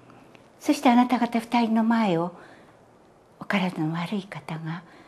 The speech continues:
荷物を持って歩いてらっしゃる。その時にあなたの優しい彼がどうするか見てちょうだい。あなたとの手を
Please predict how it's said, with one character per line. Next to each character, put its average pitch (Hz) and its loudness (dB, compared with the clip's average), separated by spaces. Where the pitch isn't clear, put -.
荷 180 2
物 170 0
を 156 -4
持 151 -8
っ 156 -10
て 156 -10
歩 202 -4
い 285 -10
て - -18
ら - -16
っ - -20
し - -20
ゃ - -20
る。 - -4
そ 311 10
の 302 10
時 294 2
に 185 0
あ - -2
な 202 2
た 208 -4
の 180 -2
優 180 -2
し 226 0
い - -2
彼 175 -2
が 135 -8
ど 269 2
う 330 -4
す - -10
る 175 -12
か - -16
見 202 0
て - -14
ち - -16
ょ - -16
う 139 -16
だ 139 -16
い。 - -18
あ 226 4
な 240 6
た 240 4
と 220 -2
の 185 -2
手 208 0
を 180 0